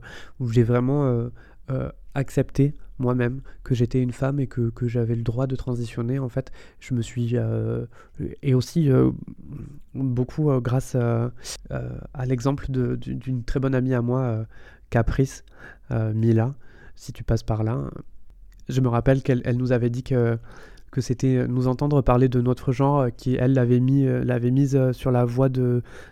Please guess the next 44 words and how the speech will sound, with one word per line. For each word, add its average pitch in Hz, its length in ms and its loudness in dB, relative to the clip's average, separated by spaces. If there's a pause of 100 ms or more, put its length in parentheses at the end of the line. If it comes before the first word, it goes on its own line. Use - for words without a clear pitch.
(140)
de, 127 80 4
d'accepter 127 540 6
que - 80 -8
c'était 123 200 2
une 123 140 0
femme 143 300 0
aussi. 151 320 -4 (320)
Et, 127 220 0
euh, 110 600 0 (720)
et 139 140 4
au 131 60 2
final, 135 320 2
euh, 123 400 0
c'est - 200 -6
elle 139 200 0
qui - 100 -16
se - 120 -4
retrouve, 131 380 -4
euh, 131 180 -2
enfin, 123 260 -6 (320)
c'est, 131 220 -4
c'est, 127 460 -4 (200)
c'est - 180 -2
son 139 220 -2
parcours 135 360 2
à 127 120 6
elle 135 100 2
qui, - 160 -6
m-, 127 200 -4 (200)
moi, 135 240 2
m'a 127 300 4
inspiré 127 720 2
et 127 200 0
a, 117 80 2
m'a 123 540 0
motivé, 127 460 2
euh, 120 180 2 (320)
à 117 100 2
faire 135 180 4
les 127 120 6
choses, 131 220 0
en 120 100 -2
fait. 120 280 -4
Euh, 113 320 0